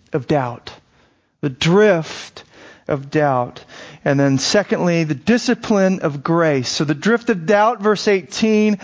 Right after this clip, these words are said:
the discipline of grace, verses nineteen to twenty-three, and then we'll end up with the destiny of the saints in verses twenty-four and twenty-five. This week, the drift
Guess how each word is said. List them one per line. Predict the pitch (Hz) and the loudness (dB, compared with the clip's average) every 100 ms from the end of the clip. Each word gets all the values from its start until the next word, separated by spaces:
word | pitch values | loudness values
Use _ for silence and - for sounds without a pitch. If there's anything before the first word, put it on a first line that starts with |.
| - - | -10 -8
the | 175 | -4
discipline | 156 240 269 254 247 233 | 0 0 0 -2 2 2
of | 208 185 | 2 0
grace, | 208 220 214 220 - | 2 4 2 0 -4
verses | 196 185 190 160 | -2 -2 -2 2
nineteen | 196 202 214 - 214 | 2 2 0 0 2
to | 190 | 2
twenty-three, | 185 - 240 226 202 - 190 185 185 180 170 - - - | 0 0 2 2 -2 -2 0 2 4 2 -2 -12 -18 -6
and | 185 180 | 0 2
then | 190 190 | 4 4
we'll | 185 185 | 4 4
end | 208 214 | 4 4
up | 226 220 170 | 2 2 0
with | 190 | -4
the | 170 | -2
destiny | 139 202 196 - 175 160 151 | 0 0 0 -4 0 2 0
of | |
the | 139 | -2
saints | 131 180 170 151 - | -2 0 0 -2 -4
in | 139 | -4
verses | 139 - 139 | -4 -6 -10
twenty-four | - 170 165 - 160 | -6 -4 -4 -4 -2
and | 151 | -2
twenty-five. | 139 143 135 - 131 120 117 - - - | -2 -2 -2 -2 -4 -2 -4 -8 -20 -8
This | 156 226 - | -2 -2 0
week, | 214 254 262 254 - | 2 4 4 0 -8
the | - | -8
drift | 147 185 220 233 233 - - | -4 2 4 2 0 -8 -20